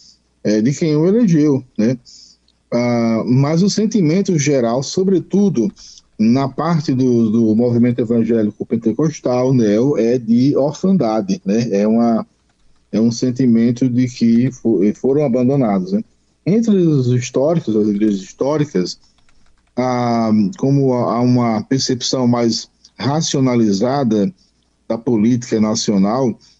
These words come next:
então se compreende que, ah, existem alguns elementos aí no bolsonarismo, e aí eu não tô falando especificamente do Bolsonaro, mas do que decorreu,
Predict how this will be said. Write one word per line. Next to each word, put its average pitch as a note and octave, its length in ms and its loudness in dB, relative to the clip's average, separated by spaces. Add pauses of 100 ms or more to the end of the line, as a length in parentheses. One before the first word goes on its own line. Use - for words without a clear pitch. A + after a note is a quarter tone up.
(220)
então G3+ 360 0
se B3 140 -2
compreende G3+ 680 0
que, G3 420 0 (400)
ah, C#3 460 0
existem D3+ 460 0
alguns D#3+ 280 2
elementos B2+ 600 0
aí A#2 180 2
no C#3+ 140 2
bolsonarismo, G#2+ 1040 0 (440)
e G#2+ 120 2
aí A2 120 2
eu A#2 60 2
não B2 80 2
tô B2+ 140 -2
falando A#2+ 300 0
especificamente A#2 760 -2
do G#2 200 0
Bolsonaro, A#2 680 0
mas A2+ 340 -2 (120)
do G2+ 400 -6
que D3 200 -2
decorreu, C3+ 880 0